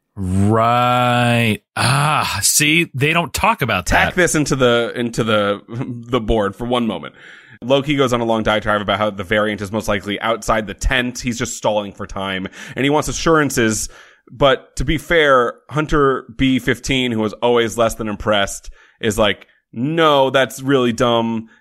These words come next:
Speaker 2: Please don't give him any assurances that he's gonna meet the time lizards." And it does seem like he's spewing a lot of bullshit, as we said, all the time.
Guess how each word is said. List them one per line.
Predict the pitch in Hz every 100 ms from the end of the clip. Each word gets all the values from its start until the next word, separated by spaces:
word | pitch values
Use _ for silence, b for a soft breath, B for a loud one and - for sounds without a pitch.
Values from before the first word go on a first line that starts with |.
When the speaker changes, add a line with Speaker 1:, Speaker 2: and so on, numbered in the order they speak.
| _ -
Speaker 2:
Please | 170 175 -
don't | 127 113
give | 131 113
him | 110 113
any | 110
assurances | 107 - 117 110 110
that | 107
he's | 107
gonna | 110 107
meet | 107 120 120
the | 107
time | - 117 113 110
lizards." | 104 101 104 101 - B B B _
And | 127 123 117 117 117 113 - _ _ _ -
it | 143
does | 175 170 -
seem | 170
like | 151 135
he's | 131 -
spewing | - 151 143 131
a | 123
lot | 113
of | 107
bullshit, | 110 104 - 101
as | 98
we | 95
said, | 90 95 90 -
all | - 117 110
the | 101
time. | - 85 65